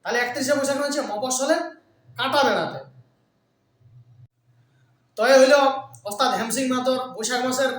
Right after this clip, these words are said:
বুকিং লিস্ট। তো যে সমস্ত বন্ধুরা মানে ওস্তাদ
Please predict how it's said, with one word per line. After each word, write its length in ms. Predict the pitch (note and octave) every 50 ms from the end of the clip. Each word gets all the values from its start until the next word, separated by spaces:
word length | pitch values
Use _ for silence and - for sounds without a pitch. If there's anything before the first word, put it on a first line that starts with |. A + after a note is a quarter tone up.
| - - - -
বুকিং 220 | A3 A3+ C4 C4+ B3 A3
লিস্ট। 220 | A3 A3 A3 - - - - _ _ _ _ _ _ _ _ _ _ _ _ -
তো 20 | G3 F3+
যে 60 | A#3+ A#3+ B3
সমস্ত 220 | C4+ C#4 C4+ C4+ D4 C4+ C4
বন্ধুরা 340 | C4 B3+ B3+ C4 C4 C4 B3+ B3 B3+ B3 - - - _ _ _ _ _ _ _ _ _ _ -
মানে 160 | F3+ F#3 G3 G3 G3 G3+ G3+
ওস্তাদ 200 | G3+ G3+ B3 A#3